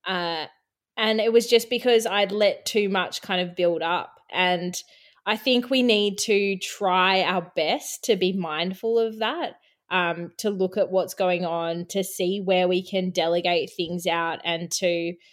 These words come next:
you know, alleviate some of that, that pressure on us and, and those stresses in our life. Um, and, and to look at the things that we can do to be kind to ourselves, whether that's,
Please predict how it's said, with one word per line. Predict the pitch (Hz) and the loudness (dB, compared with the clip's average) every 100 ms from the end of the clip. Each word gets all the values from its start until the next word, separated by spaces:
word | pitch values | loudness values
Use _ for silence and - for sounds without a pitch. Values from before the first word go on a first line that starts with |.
| _ _ | _ _
you | 226 | -2
know, | 226 180 - | 0 0 0
alleviate | 214 202 196 196 190 180 165 - - | 0 2 2 2 0 2 0 -6 -8
some | - 185 185 | -2 0 0
of | |
that, | 170 170 - 190 | -2 -4 -4 -2
that | 175 - | -2 -2
pressure | - 175 175 175 165 156 160 - | -6 -6 -4 -6 -6 -6 -10 -6
on | 180 160 | -6 -6
us | 156 - 180 | -8 -8 -8
and, | 170 165 | -8 -8
and | 180 170 170 170 | -6 -6 -6 -4
those | 170 170 | -2 -2
stresses | - 180 165 - 170 | -4 -6 -6 -6 -8
in | 170 160 | -6 -6
our | 160 165 | -4 -4
life. | 160 139 151 240 - _ - - | -4 -4 -6 -8 -14 _ -18 -4
Um, | 185 170 170 - _ _ _ | -2 -2 -6 -14 _ _ _
and, | 233 254 262 262 254 - - - | 0 2 2 0 -2 -8 -6 0
and | 254 269 | 0 2
to | 294 | 0
look | 262 285 | 2 4
at | 269 | 4
the | 226 | 4
things | 226 220 208 202 | 2 2 2 0
that | 196 170 | 0 0
we | 196 | 0
can | 190 196 | 0 -4
do | 185 180 180 | 0 0 0
to | |
be | 175 175 | -2 -4
kind | - 175 175 | -4 -4 -4
to | 175 | -4
ourselves, | 160 170 170 156 160 170 | -4 -4 -4 -4 -4 -4
whether | 175 175 | -2 0
that's, | 170 165 - - | -2 -4 -8 -12